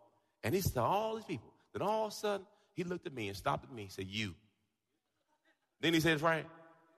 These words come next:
you." I said, "Lord, what do I do now?" He says, "You the thinker." He says, "You've been disobedient." He says, uh, "God has told you to step out,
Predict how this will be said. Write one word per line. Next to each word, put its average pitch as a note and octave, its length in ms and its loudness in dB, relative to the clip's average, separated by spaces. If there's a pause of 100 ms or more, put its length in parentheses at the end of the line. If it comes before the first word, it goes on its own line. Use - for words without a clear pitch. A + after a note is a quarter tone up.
(260)
you." C#3+ 240 -2 (1040)
I G3+ 60 -6
said, D#3+ 200 -6
"Lord, G#3 400 -4
what - 100 -2
do G3+ 40 0
I G#3 80 0
do G3+ 160 -6
now?" G3 320 -4 (1000)
He D3 60 -10
says, A2+ 220 -2
"You C#3+ 100 -2
the E3+ 100 -6
thinker." - 400 -2 (920)
He G#2+ 120 0
says, F2+ 560 -2 (180)
"You've A2 180 -6
been F2+ 200 -2
disobedient." F#2+ 680 -6 (3000)
He G2+ 60 -8
says, F#2 320 6
uh, F2+ 280 -2 (1040)
"God D3+ 280 4
has A2+ 160 -2
told B2 260 -2
you G2+ 60 -4
to F#2 60 -6
step B2+ 420 -4
out, G#2 260 -4